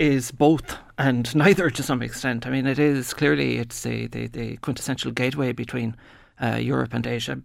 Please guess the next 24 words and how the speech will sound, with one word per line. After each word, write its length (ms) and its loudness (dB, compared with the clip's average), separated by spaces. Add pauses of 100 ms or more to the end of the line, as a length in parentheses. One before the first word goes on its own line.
(180)
There 140 -4
is 100 -8
a 60 -8
small, 400 -2 (480)
uh, 420 0
part 380 -4
of 420 -6 (420)
Tur-, 260 -2
of 200 -2
Istanbul 440 0
itself 420 -4
that's 280 -8 (160)
in 140 2
the 80 0
European 380 -4
heartland. 560 -4
The 80 -4
rest 240 -6
is, 100 -10
of 80 -14
course, 240 -10
across 300 -10
the 80 -6
water, 340 -6